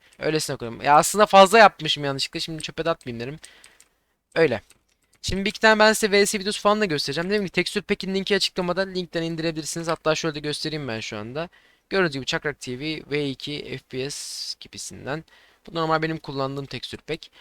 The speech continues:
Onda bu arada şu tekstür pack'i de istiyorsanız onun da videosu kanalımda bulunmakta. Onda bakabilirsiniz. Onun dışında şöyle madenlere bakmak gerekirse zümrütler, elmaslar çok güzel değil mi arkadaşlar? Gerçekten ya.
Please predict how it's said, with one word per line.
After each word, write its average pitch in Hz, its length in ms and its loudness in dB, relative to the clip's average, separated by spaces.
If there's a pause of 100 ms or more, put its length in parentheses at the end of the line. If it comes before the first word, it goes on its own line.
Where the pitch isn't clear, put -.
(140)
Onda 185 300 0
bu 202 60 6
arada 190 200 0
şu - 120 -2
tekstür 185 300 -4
pack'i 185 200 -6
de 180 60 -4
istiyorsanız 185 400 -4
onun 180 120 -4
da 175 100 -4
videosu 156 280 -8
kanalımda 151 320 -4
bulunmakta. 165 420 -6
Onda 147 360 -8
bakabilirsiniz. 127 800 -8 (340)
Onun 226 300 0
dışında 208 380 4 (360)
şöyle 196 220 2
madenlere 202 580 6
bakmak 208 360 2
gerekirse 208 760 0
zümrütler, 147 760 -2 (280)
elmaslar 175 520 0
çok - 300 -6
güzel 123 300 -2
değil 156 140 0
mi 127 120 -4
arkadaşlar? 110 560 -6
Gerçekten 123 540 -4
ya. 95 340 -10